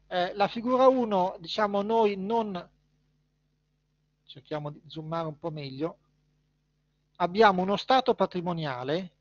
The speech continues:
che è collegato con il conto economico, la scalabilità, la leva operativa, che è collegato anche con il rendiconto finanziario. Ecco, quest'ultima parte non è ancora compiutamente comprensibile per noi perché non abbiamo ancora affrontato l'argomento,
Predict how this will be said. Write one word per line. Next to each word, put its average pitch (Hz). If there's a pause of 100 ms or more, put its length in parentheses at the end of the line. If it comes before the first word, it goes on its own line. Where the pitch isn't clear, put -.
(160)
che 220
è 208
collegato 214
con 175
il 165
conto 208
economico, 170
la 165
scalabilità, 160
la 147
leva 151
operativa, 185 (640)
che -
è 240
collegato 233
anche 190
con 175
il 175
rendiconto 165
finanziario. - (580)
Ecco, -
quest'ultima 247
parte 196
non 180
è 190
ancora 190 (380)
compiutamente 190
comprensibile 160
per 160
noi 170
perché 147
non 143
abbiamo 156
ancora 190
affrontato 170
l'argomento, 170